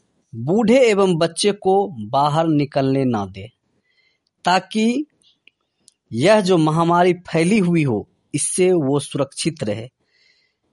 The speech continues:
बच्चे को खेलने के लिए भी बाहर ना दें, क्योंकि महामारी खासकर बच्चे और बूढ़े को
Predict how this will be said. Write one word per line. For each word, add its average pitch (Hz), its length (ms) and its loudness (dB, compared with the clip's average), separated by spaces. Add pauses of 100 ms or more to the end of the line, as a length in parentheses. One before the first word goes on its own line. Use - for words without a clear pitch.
(120)
बच्चे 170 400 -2
को 208 320 -2
खेलने 180 400 2
के 190 160 -2
लिए 180 220 2
भी 175 120 2
बाहर 165 360 0
ना 165 180 0
दें, 165 280 -2 (1400)
क्योंकि 214 560 0 (800)
महामारी 175 760 2
खासकर 175 540 -2
बच्चे 151 380 -2
और 170 180 2
बूढ़े 147 400 -2
को 160 400 -4